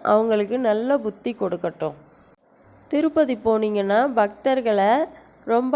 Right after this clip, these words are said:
அவமானப்படுத்துறத நீங்க பார்த்தீங்கன்னா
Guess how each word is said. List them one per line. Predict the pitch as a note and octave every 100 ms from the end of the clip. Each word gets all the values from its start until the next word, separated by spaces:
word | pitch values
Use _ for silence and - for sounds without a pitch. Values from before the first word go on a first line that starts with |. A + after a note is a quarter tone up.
| C#4
அவமானப்படுத்துறத | A3+ B3 C4+ C4 A3+ G#3 G3+ G3 G3 F3+ F3 F#3+ B3 F4+ - - - - _
நீங்க | - B3 A#3 A3
பார்த்தீங்கன்னா | F#3+ F#3 G#3 B3+ A3+ F#3 F#3 G3+